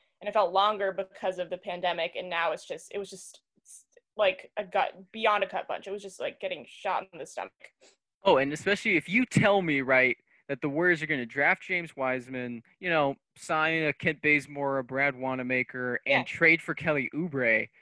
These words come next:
Speaker 2: I go, "This team is really deep." You know, like, like, every
Speaker 1: Yeah.
Speaker 2: m-, every move they made, that's what's so weird about evaluating the offseason is every move they made, I really like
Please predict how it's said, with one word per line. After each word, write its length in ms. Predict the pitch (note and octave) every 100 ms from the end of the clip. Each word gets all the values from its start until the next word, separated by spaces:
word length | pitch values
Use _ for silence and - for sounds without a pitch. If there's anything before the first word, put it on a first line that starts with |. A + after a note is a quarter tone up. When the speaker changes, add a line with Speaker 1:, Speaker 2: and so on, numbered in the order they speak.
| - - - -
Speaker 2:
I 120 | F3
go, 320 | D#3 C#3 A#2 - _ _
"This 220 | B3+ -
team 320 | - D4+ D#4 B3+
is 180 | C#3+
really 360 | B2 F3+ D3+ A#2+
deep." 320 | - C3+ - -
You 100 | F3
know, 100 | D#3+
like, 200 | C#3+ -
like, 280 | D#3 D3 - _ -
every 480 | G#3 A3+ C4+ G#3 D#3
Speaker 1:
Yeah. 140 | G3
Speaker 2:
m-, 160 | E3+ D3+ -
every 340 | A3+ C4+ C#4+
move 600 | F3 D3+ F#3 B3 A#3+ E3
they 140 | E3 D3+
made, 280 | D3+ C3+
that's 220 | E3+ G#3 B3
what's 180 | -
so 120 | - D3+
weird 360 | A#2+ F3 B3
about 240 | F3+ C3 - _ - _ _
evaluating 580 | D3 C#3 D3 E3 D#3+ C#3+
the 80 | B2
offseason 540 | D3 F3+ - A#2+ A#2+
is 100 | B2+ - F3
every 340 | A#3 D4+ C4
move 480 | E3 C3+ F#3+ G#3+ D#3+
they 220 | E3 D#3
made, 440 | B2+ C3 F3+ F#3+ - - - _
I 140 | D#3 A#3
really 560 | F3+ B2+ F3 G3 F#3
like 520 | B2 C#3 C#3+ - -